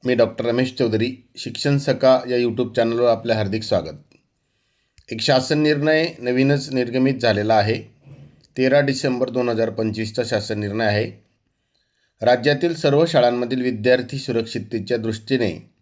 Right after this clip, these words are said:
केंद्र शासनाने निर्गमित केलेल्या मार्गदर्शक सूचनांचे पालन करणेबाबत व शाळा व्यवस्थापन कर्मचारी तसेच विभागातील क्षेत्रीय अधिकारी यांच्यावर जबाबदारी निश्चित करण्याबाबतची कार्यपद्धती. एक महत्त्वाचा शासन निर्णय आहे. यासाठी आरटी दोन हजार नऊ,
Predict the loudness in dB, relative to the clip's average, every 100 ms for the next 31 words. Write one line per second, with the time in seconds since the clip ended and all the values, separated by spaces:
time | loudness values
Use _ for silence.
0 | _ _ _ _ 2 4 4 2 0 0
1 | 0 2 0 0 -2 -2 -2 -2 2 2
2 | 2 -2 -2 -4 -4 -6 -4 -6 -4 -4
3 | -4 -4 0 2 2 2 0 0 0 2
4 | 2 0 -4 _ _ _ _ _ _ 0
5 | 2 4 4 4 4 2 2 0 2 0
6 | 0 -10 _ -4 -2 0 2 0 0 -4
7 | -2 -2 0 2 2 -2 -4 -4 -4 -2
8 | -2 0 -2 0 0 0 0 -2 0 2
9 | 2 2 0 0 -4 -6 -8 -4 -4 -2
10 | -2 -2 -4 -6 -2 0 0 -2 -4 -6
11 | -8 -12 -18 _ _ _ _ _ -4 -2
12 | 4 4 4 4 2 2 0 0 0 2
13 | 2 2 2 2 2 0 -2 0 0 0
14 | 0 -2 0 -2 0 0 0 0 -2